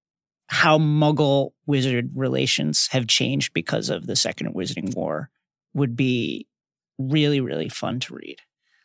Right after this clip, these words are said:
Like, is, are, are we to understand that the Prime Minister now is just, like, okay with being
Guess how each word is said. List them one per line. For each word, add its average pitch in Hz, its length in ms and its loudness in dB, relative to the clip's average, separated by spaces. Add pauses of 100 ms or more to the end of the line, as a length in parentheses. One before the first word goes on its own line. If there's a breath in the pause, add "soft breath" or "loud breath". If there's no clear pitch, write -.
(120)
Like, 139 340 2 (380)
is, 156 360 2 (100)
are, 147 140 4
are 160 120 4
we 175 140 6
to 185 80 8
understand 175 480 6
that 156 40 2
the - 80 -2
Prime 160 220 4
Minister 165 300 4
now 151 260 4
is 143 180 2
just, - 300 0
like, 127 280 2
okay 143 420 4
with 147 280 2
being 131 440 4